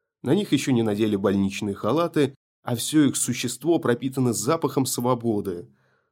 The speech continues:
Поэтому гостей у меня было много, но они все быстро разочаровались во мне. Так неужели до Кати еще не дошла новость о том, что скучнее новенькой нет никого, и что по сравнению со мной даже Стрепа отличная собеседница?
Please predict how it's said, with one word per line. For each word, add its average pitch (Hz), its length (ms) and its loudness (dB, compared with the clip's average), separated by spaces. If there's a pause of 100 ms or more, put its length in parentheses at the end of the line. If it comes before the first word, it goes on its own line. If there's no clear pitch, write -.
Поэтому 143 320 0
гостей 113 380 0
у 143 80 4
меня 123 220 0
было 104 200 -2
много, 160 540 -2 (300)
но 170 180 0
они 180 200 2
все 147 200 2
быстро 127 360 -2
разочаровались 104 880 -4
во 95 140 -8
мне. 92 280 -12 (800)
Так 131 200 0
неужели 151 500 4
до 147 160 2
Кати 170 280 -2
еще 147 240 -4
не 147 100 0
дошла 135 320 2
новость 127 360 2
о 113 100 -4
том, 170 180 0
что - 280 0 (180)
скучнее 123 680 0
новенькой 107 480 -2
нет 127 220 0
никого, 131 720 0 (280)
и 123 60 -4
что 131 200 0
по 131 100 -2
сравнению 113 540 0
со 107 160 0
мной 135 200 2
даже 110 280 0
Стрепа 131 640 2
отличная 101 580 -4
собеседница? 101 920 -8